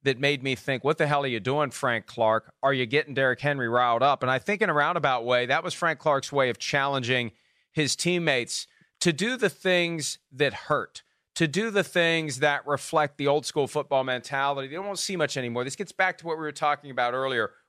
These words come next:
with no tackling to the ground in the Pro Bowl and no tackling to the ground at times in regular season games. All of it is a product of no tackling to the ground in practice. Practice has gotten easier and easier for football teams,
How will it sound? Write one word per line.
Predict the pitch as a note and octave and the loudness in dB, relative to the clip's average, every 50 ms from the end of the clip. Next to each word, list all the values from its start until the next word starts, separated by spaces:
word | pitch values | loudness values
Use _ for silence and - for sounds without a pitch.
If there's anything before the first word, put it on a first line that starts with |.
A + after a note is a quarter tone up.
| - | -8
with | B2+ B2+ B2+ | -6 -4 0
no | C#3+ C#3+ C#3+ | 0 0 0
tackling | C#3 - D3 C#3+ C3+ - C#3+ C3 A#2 | 2 2 2 2 2 -2 -6 -8 -8
to | A#2+ | -6
the | A2 | -6
ground | G2+ A#2+ B2+ C3 B2+ B2 A#2+ A2+ | 0 2 2 2 2 0 -2 -4
in | A#2+ C3 B2+ | -6 -6 -6
the | A#2 | -6
Pro | - - C#3+ C3+ C3 A#2 | -2 2 2 4 4 4
Bowl | A2 A#2+ A2 G#2+ G2+ | 4 4 4 2 2
and | A2 B2 B2 | 0 -2 -2
no | B2+ C3 C3 | -2 -2 -2
tackling | - - C#3 B2 A#2 - B2 A2+ | 0 0 0 0 0 -2 -8 -10
to | A2+ | -10
the | G#2+ A2 | -6 -2
ground | B2 B2 A#2+ A#2 A2+ | 0 0 0 0 -2
at | G#2 A#2 A2+ - | -2 -4 -6 -4
times | - C3 C3 B2+ B2 A#2+ A2+ G#2 - - - _ _ _ _ - | -2 0 2 2 2 0 -4 -8 -14 -18 -20 _ _ _ _ -8
in | C3+ C3 | -4 0
regular | C3 C3 B2 B2+ B2 | 0 0 0 0 -2
season | A#2 - C3 A#2 A#2 B2 | -4 -4 -4 -4 -2 0
games. | A#2+ D#3+ F3 D3+ B2+ - _ _ _ _ _ - | 2 2 2 2 0 -4 _ _ _ _ _ 0
All | E3 F#3 G3 | 2 2 2
of | F3+ | 0
it | F3+ E3 | -2 -4
is | C#3+ | -6
a | D3 | -6
product | C#3+ F3 F#3+ G#3 G#3 F3+ E3+ D#3+ - D3+ | -2 0 2 2 2 2 0 0 0 2
of | C#3+ C#3+ D#3 F3+ G3 F3 D#3 - _ _ _ _ _ _ _ - | 2 2 2 0 -2 -4 -12 -20 _ _ _ _ _ _ _ -4
no | B2+ C#3 D3 | -2 -2 -2
tackling | C#3+ - D#3 D3 C#3+ C#3 D#3 D3 C3+ | 0 0 -2 -2 -2 -2 -6 -8 -8
to | C#3+ | -6
the | C#3 | -2
ground | A#2+ C#3 C3+ C3 C3+ C3+ C3+ B2 - _ _ - | 0 0 2 2 0 -4 -6 -10 -16 _ _ -8
in | D#3 D#3 D3+ C3+ | -4 -4 -4 -4
practice. | - - E3+ E3+ E3 D3 C#3+ - - - - _ _ _ _ - | -2 0 0 2 0 0 -4 -6 -14 -16 -16 _ _ _ _ -10
Practice | - - E3+ E3 A#3 - F#3 E3 - | -4 0 0 0 0 -2 -6 -8 -8
has | F3 D#3 | -6 -2
gotten | C#3 D#3+ D3+ D3 D3 D3 C#3+ - _ | 0 0 0 0 -2 -12 -18 -18 _
easier | - D#3+ D#3+ E3 E3 C#3+ E3 E3 D#3+ | -12 -8 -6 -6 -4 -4 -2 0 -2
and | D#3 D3 - | -2 -2 -4
easier | C#3 D3+ D3+ D3 B2 C#3+ C3+ | -6 -6 -4 -4 -2 -4 -4
for | - C#3 B2+ | -4 -4 -6
football | - D3 C#3+ - - B2+ A#2+ A2+ | -4 -4 -4 -2 0 0 0 0
teams, | - - B2+ A#2 A2+ A2 - | -2 -2 -2 -2 -2 -4 -6